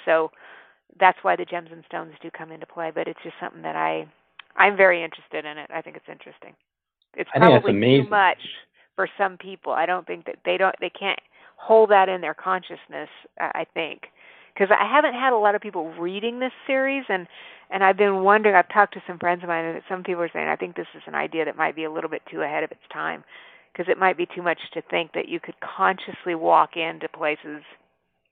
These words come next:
Speaker 1: and really consciously be in the place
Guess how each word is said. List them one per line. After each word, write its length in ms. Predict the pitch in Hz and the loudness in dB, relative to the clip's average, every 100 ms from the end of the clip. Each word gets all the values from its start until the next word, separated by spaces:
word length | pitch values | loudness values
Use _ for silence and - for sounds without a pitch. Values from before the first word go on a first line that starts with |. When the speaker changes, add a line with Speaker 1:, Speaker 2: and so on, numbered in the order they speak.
| _ _ - | _ _ -12
Speaker 1:
and 260 | 180 165 175 | -8 -6 -4
really 380 | 190 196 185 175 | 2 4 2 0
consciously 580 | - 170 165 160 - 165 | 2 2 2 -8 -16 -16
be 340 | 170 170 156 | -16 -18 -14
in 160 | 160 156 | -14 -14
the 40 | |
place 260 | 160 156 | -12 -10